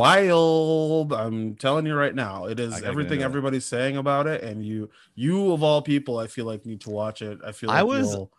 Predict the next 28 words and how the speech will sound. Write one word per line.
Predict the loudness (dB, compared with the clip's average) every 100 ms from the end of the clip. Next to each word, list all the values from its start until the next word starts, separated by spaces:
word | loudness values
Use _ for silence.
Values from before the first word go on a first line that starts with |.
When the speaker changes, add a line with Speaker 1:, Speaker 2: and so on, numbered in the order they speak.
| _
Speaker 2:
blown | -6 0 2 2
away | 4 6
by | 6
the | 4 0
lineup, | -2 -2 0 0 -2 -4 -6
'cause | -2
I | 0
guess | 0 0
in | 0
my | 0
head | 2 2
I | 2
was | 2
like, | -2 0
"That's | 0 0
way | -4 -2 2 2 2
before, | -2 -6 -2 0
so | 0 -2
it'd |
all | 0 0
be | -2
hippie | -4 -4 -2
bands," | -2 -2 -2 -4
and | -2
it |
was | -2
just | -4 0
like, | 2 2 -4